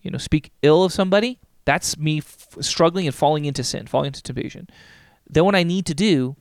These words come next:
is I need to repent, right? What I, what I don't do is I don't go, "You know what?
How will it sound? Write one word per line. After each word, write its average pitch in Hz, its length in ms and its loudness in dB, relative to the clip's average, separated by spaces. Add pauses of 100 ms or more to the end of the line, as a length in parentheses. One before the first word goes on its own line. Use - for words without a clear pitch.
(220)
is 143 100 -8
I 139 60 0
need 135 200 -4
to - 100 -6
repent, - 560 -2 (380)
right? 160 260 0 (500)
What 151 140 4
I, 143 60 6
what 147 160 4
I 147 60 6
don't 185 200 2
do 131 320 4 (280)
is 143 160 2
I 135 80 4
don't 143 140 0
go, 131 260 2 (100)
"You 240 80 -10
know 214 80 -2
what? 208 120 -4